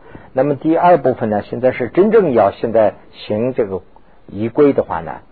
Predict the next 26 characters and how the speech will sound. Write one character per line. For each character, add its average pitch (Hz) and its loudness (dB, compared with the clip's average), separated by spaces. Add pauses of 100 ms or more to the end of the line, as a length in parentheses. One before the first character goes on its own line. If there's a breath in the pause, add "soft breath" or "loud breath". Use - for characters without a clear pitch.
(160)
怎 85 -12
么 85 -14
个 98 -10
依 85 -14
归 85 -10
法？ - -12 (600 soft breath)
那 117 -2
么 117 -2
这 113 -2
里 104 -4
要 92 -4
讲， 69 -6 (1400 loud breath)
唯 160 4
于 131 2
阿 131 0
舍 139 2
罗 113 2
欠， - -8
呃， 120 2
阿 123 2
舍 135 0
离 113 2
欠， 113 -4 (160)
就 107 -4
是 - -8
唯 107 2